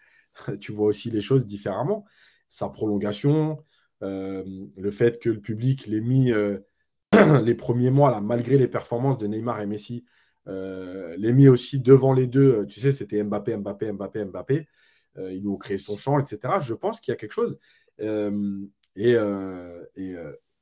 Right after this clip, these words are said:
et je pense que lui a pris conscience de ça, c'est-à-dire que, comme le dit Nico, oui, avant, il venait au travail.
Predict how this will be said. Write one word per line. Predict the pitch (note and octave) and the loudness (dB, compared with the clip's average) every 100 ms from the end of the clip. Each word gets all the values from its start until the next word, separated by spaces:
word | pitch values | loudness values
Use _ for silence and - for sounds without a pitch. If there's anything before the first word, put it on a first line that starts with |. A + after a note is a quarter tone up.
| _ _ _ _ - | _ _ _ _ -16
et | G#2 | -8
je | A2+ | -2
pense | B2+ G3 G#3 | 0 0 2
que | D#3 | 2
lui | C#3 F3+ | 4 6
a | G3+ | 4
pris | - D#3 | 2 -8
conscience | D3+ D3 C#3+ | -6 -6 -4
de | |
ça, | C#3 G#3 | -2 -4
c'est-à-dire | G3+ B2 A#2 | -2 -6 -6
que, | - A2+ G#2+ _ _ _ - | -4 -4 -4 _ _ _ -2
comme | C#3 | 2
le | D#3 | 4
dit | B2+ B2+ | 2 0
Nico, | B2 D3 G#3 - _ _ _ - | 0 0 0 -2 _ _ _ -2
oui, | B2+ G3 | 4 6
avant, | A#2+ D3+ | 6 2
il | D3 | 0
venait | C3+ | 0
au | D#3+ | -2
travail. | D#3 B2+ A#2+ C#2+ | -4 -6 -6 -12